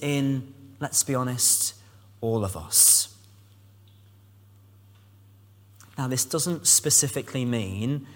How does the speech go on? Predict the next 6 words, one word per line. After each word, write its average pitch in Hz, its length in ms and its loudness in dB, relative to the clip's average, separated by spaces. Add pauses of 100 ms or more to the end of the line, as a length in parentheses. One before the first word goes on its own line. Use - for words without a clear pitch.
(260)
our 110 320 0
siblings, 92 840 2
our 110 220 -2
brothers 110 720 0 (200)
or 113 120 -2
sisters. 104 720 2